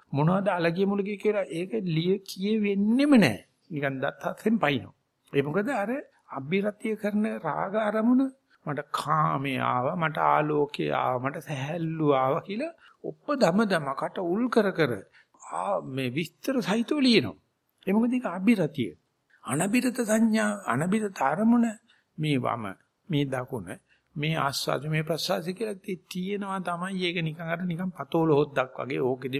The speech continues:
පාටි වලට වැඩක් නෑනේ. පතෝල හොද්ද පාටි වලට ගන්න නෑනේ. පාටි වලට ගන්නවා ගන්නේ වෙන දෙයක් නේ. ඉතින් ඒ නිසා මේ පතෝල හොද්දේ තමයි වැඩේ තියෙන්නේ.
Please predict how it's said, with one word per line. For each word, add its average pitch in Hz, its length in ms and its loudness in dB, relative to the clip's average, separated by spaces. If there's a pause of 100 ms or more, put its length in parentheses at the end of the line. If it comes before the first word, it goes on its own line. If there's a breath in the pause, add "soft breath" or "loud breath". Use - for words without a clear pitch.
පාටි 123 420 -4
වලට 143 240 0
වැඩක් 135 320 -2
නෑනේ. 165 420 -4 (420)
පතෝල 160 320 -2
හොද්ද 160 260 2 (600)
පාටි - 280 -6
වලට 143 180 0
ගන්න 127 240 0
නෑනේ. 127 280 -4
පාටි 127 260 -8
වලට 127 200 -4
ගන්නවා 127 340 -2
ගන්නේ 139 260 -2
වෙන 127 180 2
දෙයක් 170 280 0
නේ. 180 180 -8 (400 soft breath)
ඉතින් 160 180 -2
ඒ 165 80 4
නිසා 160 200 -4
මේ 208 140 0
පතෝල 180 420 -2
හොද්දේ 175 320 0
තමයි 127 280 -2
වැඩේ 143 340 2
තියෙන්නේ. 101 500 -2